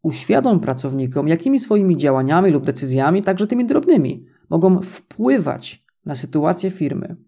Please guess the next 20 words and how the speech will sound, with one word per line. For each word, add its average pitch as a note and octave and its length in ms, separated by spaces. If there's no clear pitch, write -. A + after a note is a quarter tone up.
Pamiętaj, A3 300
że F3+ 80
to, F#3 100
co F#3 120
dla F#3 120
ciebie A#3+ 160
jest G#3+ 160
oczywiste, G3 760
dla B3 140
nich C#4 200
nie D#4+ 80
musi E4+ 240
być D#3+ 140
uświadomione, C#3+ 560
jak D#3+ 180
w - 40
przykładzie B3+ 380
z - 60
kopaniem A3+ 360
rowu. B2+ 300